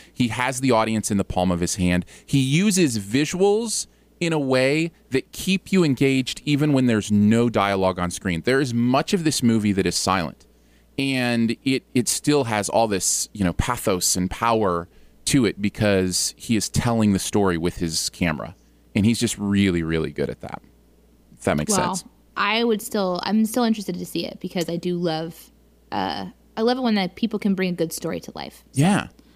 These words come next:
Speaker 1: Yeah. And,
Speaker 2: Is
Speaker 1: and
Speaker 2: it a good story? It, it is a good story to, to tell. I mean, so if they could put their hand on anything and make it gold, is
Speaker 1: Mm-hmm.
Speaker 2: it a good story to tell, though?
Speaker 1: I believe so. Um,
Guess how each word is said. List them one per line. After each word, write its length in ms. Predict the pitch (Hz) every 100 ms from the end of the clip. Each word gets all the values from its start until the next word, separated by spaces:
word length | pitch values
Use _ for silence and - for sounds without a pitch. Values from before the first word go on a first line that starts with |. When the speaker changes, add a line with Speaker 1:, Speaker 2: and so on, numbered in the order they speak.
| _ _ _
Speaker 1:
Yeah. 220 | 180 190 -
And, 180 | 170 165
Speaker 2:
Is 180 | 185 285
Speaker 1:
and 60 |
Speaker 2:
it 40 | 302
a 40 |
good 140 | 330
story? 320 | - 339 330 330
It, 240 | 262 -
it 80 | 254
is 100 | 277
a 80 | 254
good 160 | 262
story 360 | - 277 277 269
to, 300 | 240 208 196
to 120 | 208
tell. 320 | 202 208 214
I 80 | 226
mean, 240 | 220 208 - - - 196
so 320 | 233 214 202
if 220 | 202 185
they 100 | 220
could 140 | 233
put 120 | 233 220
their 120 | 202
hand 160 | 202
on 80 | 185
anything 340 | 202 196 185 180
and 80 |
make 180 | 180 175
it 140 | 170 175
gold, 500 | 165 113 208 220 - - -
is 80 | 117
Speaker 1:
Mm-hmm. 140 | 214 214
Speaker 2:
it 60 |
a 60 | 233
good 220 | 226 208
story 260 | - 208 196
to 100 | 202
tell, 200 | 208 190
though? 280 | 202 220 254 - - - _ -
Speaker 1:
I 80 |
believe 320 | 160 196 220 -
so. 500 | - 156 90 65 - _ _
Um, 440 | 156 147 143 135